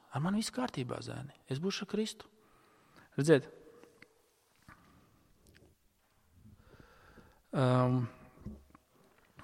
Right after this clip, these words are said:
as-, ar astoņpadsmitā beigas. "Un es priecāšos vienmēr, jo es zinu, ka caur jūsu lūgšanām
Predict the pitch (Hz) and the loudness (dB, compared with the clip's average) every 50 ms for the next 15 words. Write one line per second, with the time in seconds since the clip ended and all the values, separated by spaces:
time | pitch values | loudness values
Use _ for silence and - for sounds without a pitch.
0 | - - - - - - - _ _ - _ _ _ _ _ _ _ _ _ - | -20 -20 -20 -20 -20 -20 -20 _ _ -20 _ _ _ _ _ _ _ _ _ -20
1 | - - - _ _ _ _ _ _ - _ _ _ - 135 131 - - 151 147 | -20 -20 -20 _ _ _ _ _ _ -20 _ _ _ -2 0 0 2 2 4 4
2 | 151 156 - 139 120 - - 127 123 123 123 127 127 135 147 147 135 113 - - | 4 6 6 4 4 4 4 2 2 4 4 4 6 6 6 4 4 0 -2 -6
3 | - - - - - - - 139 135 - - - 196 220 214 - 202 175 - 180 | -8 -12 -18 -20 -14 -4 2 2 2 4 10 12 12 12 12 12 8 8 10 8
4 | 151 135 - 170 196 202 165 139 123 120 120 123 127 - - - - - - 131 | 6 6 8 10 12 12 12 12 10 8 4 2 -2 -8 -12 -16 -12 -4 2 4
5 | 131 135 131 131 131 165 226 247 202 147 156 165 - - - - - - - 135 | 6 6 6 4 6 8 10 10 10 10 8 4 -2 -12 -16 -14 -10 -2 4 4
6 | 131 127 127 135 135 - - 139 165 214 240 226 - - 247 226 226 226 214 185 | 6 8 10 8 8 8 8 8 8 8 8 8 6 4 6 8 10 10 10 8